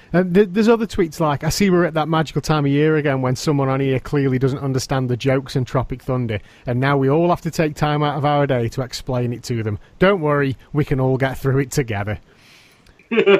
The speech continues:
Speaker 1: Honestly. Um, you know, he was on, Robert Downey Junior was on, um, Joe Rogan late, la-, I think it was late last year. A really good interview. It was only a short one as well, like an
Speaker 2: They,
Speaker 1: hour.
Speaker 2: they brought this up, didn't they?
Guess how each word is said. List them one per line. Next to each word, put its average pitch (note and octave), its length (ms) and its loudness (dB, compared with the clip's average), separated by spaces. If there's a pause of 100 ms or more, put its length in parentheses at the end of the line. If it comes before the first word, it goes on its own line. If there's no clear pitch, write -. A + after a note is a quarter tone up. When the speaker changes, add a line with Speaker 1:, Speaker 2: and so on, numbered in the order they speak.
(580)
Speaker 1:
Honestly. A#2+ 480 -4 (140)
Um, B2+ 440 0 (920)
you D#3+ 120 6
know, F3 120 6
he E3+ 180 0
was F3 140 4
on, D3 240 0
Robert E3 240 0
Downey D#3+ 200 0
Junior C3+ 300 0
was A2+ 160 -2
on, A2 240 -4
um, G#2+ 420 -6
Joe D3 140 0
Rogan C3 480 0 (100)
late, C#3 300 -2
la-, C3 140 -6
I C3 40 -4
think E3 140 0
it - 20 -6
was C3 120 -2
late B2+ 180 0
last B2 300 -6
year. A#2 280 -2
A B2 80 -8
really F3+ 360 2
good C#3 160 2
interview. B2 360 -2
It F#2 80 -12
was A2 120 -6
only E3 160 0
a - 20 -4
short D3+ 380 0
one B2+ 120 -2
as A2+ 80 -2
well, C3+ 140 0
like B2 220 -4
an B2 80 6
Speaker 2:
They, - 60 6
Speaker 1:
hour. G#2 300 -6
Speaker 2:
they G#3+ 140 4
brought F#4+ 380 10
this D#4 200 0
up, F#4 160 -2
didn't E4 220 -8
they? A3 180 -8